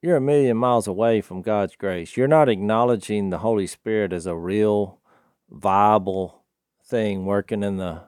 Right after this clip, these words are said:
hearts of men and women. And therefore, if you fall away from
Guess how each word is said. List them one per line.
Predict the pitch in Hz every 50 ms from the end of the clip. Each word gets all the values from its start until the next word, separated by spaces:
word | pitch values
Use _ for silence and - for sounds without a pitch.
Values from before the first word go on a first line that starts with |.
| _ _ _
hearts | - - 110 101 87 - - -
of | 90
men | 92 104 107 104 98 98 98 85 92 - _ _
and | 90 90 98
women. | 120 127 120 101 90 90 98 - _ _ - - _ _ _ _
And | - 139 143 139
therefore, | 170 196 214 196 - - 165 139 135 135 135 127 127 - _ _ _ _ _ _ _ _ _ _ _ _ _ _ _ _
if | - 135 127 -
you | 135 131
fall | 120 - 160 170 175 180 165
away | 147 143 156 156 156 151 151 139
from | - - - 135 131 127 127 120 117 117 113 110 113